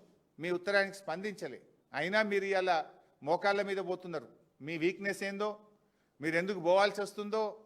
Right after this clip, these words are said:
మాకైతే అర్థమైతలేదు. ముఖ్యమంత్రి గారు ఢిల్లీకి, దావోస్కు ట్రిప్పులు కొట్టుడే తప్ప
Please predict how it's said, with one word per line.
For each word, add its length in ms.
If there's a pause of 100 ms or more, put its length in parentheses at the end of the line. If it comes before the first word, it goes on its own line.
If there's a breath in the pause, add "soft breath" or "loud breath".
(260)
మాకైతే 440
అర్థమైతలేదు. 680 (760)
ముఖ్యమంత్రి 460
గారు 200
ఢిల్లీకి, 560
దావోస్కు 540
ట్రిప్పులు 360
కొట్టుడే 340
తప్ప 260